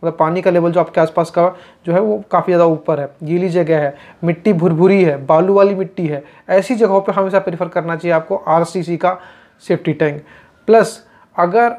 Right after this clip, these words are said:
आप ऐसी जगह पे रहते हैं जहाँ पे आपका सूखी हुई जगह है, पानी का लेवल काफ़ी ज़्यादा नीचे है, बीस छब्बीस फुट, चालीस फुट, पचास फुट नीचे है,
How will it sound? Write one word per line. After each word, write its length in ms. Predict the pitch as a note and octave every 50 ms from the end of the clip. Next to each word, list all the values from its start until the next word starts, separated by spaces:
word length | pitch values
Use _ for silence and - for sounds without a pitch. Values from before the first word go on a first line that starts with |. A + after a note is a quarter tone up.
| - -
आप 260 | G3 F3+ F3 F3 - -
ऐसी 260 | F#3+ F#3+ F#3 - A3
जगह 200 | F#3+ G#3 F#3+ G3
पे 140 | F#3 F#3+ F#3
रहते 340 | E3+ E3+ D#3 - - D#3 D#3
हैं 120 | D3 D3 - _ _ _ _
जहाँ 300 | E3 E3+ F3+ E3+ G3+ G3+ G3+
पे 280 | A#3 G#3 G3 E3 - - - _ -
आपका 260 | E3 D#3+ - - F3
सूखी 400 | F3 - - - F3+ - - -
हुई 100 | G#3 F#3+
जगह 220 | F3 F3 D#3+ D#3 D3+
है, 200 | C#3 C3+ C#3 C3+ _ _ _ - - _ _ -
पानी 220 | E3 F3 F#3+ G3+
का 120 | G3 G#3
लेवल 200 | G3+ G3+ F#3+ G3+ G3
काफ़ी 320 | G3+ G3 F#3+ F#3+ - G#3+
ज़्यादा 180 | G#3+ G3+ G3+ G3+
नीचे 280 | G3+ G3 F3 E3+ F#3+
है, 80 | F3 D#3+
बीस 160 | F3+ F#3+ F3+ -
छब्बीस 340 | F#3+ E3+ D#3+ F#3+ G3 - -
फुट, 160 | G3 G3 F3+
चालीस 300 | F3 G3+ F3 F3+ F#3+ F#3
फुट, 180 | - G3 F#3 F3+
पचास 220 | F#3 E3+ F#3+ F#3
फुट 200 | F#3 - F3+ F3
नीचे 240 | F#3 F3 D#3+ F3 D#3+
है, 140 | D3+ D3 D3